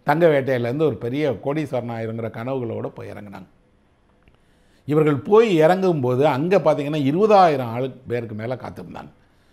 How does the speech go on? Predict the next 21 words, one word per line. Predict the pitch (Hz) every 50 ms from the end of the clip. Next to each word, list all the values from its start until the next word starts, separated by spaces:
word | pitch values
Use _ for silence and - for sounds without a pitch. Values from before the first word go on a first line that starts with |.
| _ _
ஒரு | - 95 92 90
நீண்ட | 92 104 113 123 131 135 135 139 139 135 120 110
வரிசை. | 95 95 98 101 107 98 - 90 85 - _ _ _ _ _ _ _ _ _ _ _ _ _ _ _ _ _ _ _
அவர்கள் | - - 131 147 143 135 127 120 113
காத்திருந்து | - 113 123 139 135 - 135 113 110 110 107 104 107 107 101
சிரமப்பட்டு | - 117 117 135 147 139 113 - 113 98 90 - 104 98
போய் | - - 117 127 131 131 123 110 104 104 98 - _ _ _ _
கிட்டத்தட்ட | - 170 156 151 127 160 170 - -
பதினாறு | - 143 143 151 185 202 202 196 190 180 170 156 135 127
மாதங்கள் | 113 113 120 147 175 208 190 180 165 135 113
ஜாக் | 104 117 127 - -
லண்டன் | 208 185 113 107 110 104
வந்து | 104 104 120 143
இந்த | 135 104 98
தங்க | 85 - 113 131 151 147
வேட்டைக்காக | 123 110 104 98 107 95 92 101 98 92 107 120 - _ _ _ _ _ _ _ -
அந்த | - 101 110 107 107
உறைபனியில் | 107 127 151 175 180 160 143 135 131 131 123 120
இருக்கக்கூடிய | 113 107 92 110 110 107 95 -
பிரதேசத்திலேயே | 107 110 120 117 110 - - 113 113 117
இருந்தார். | 123 117 101 98 90 90 - - _ _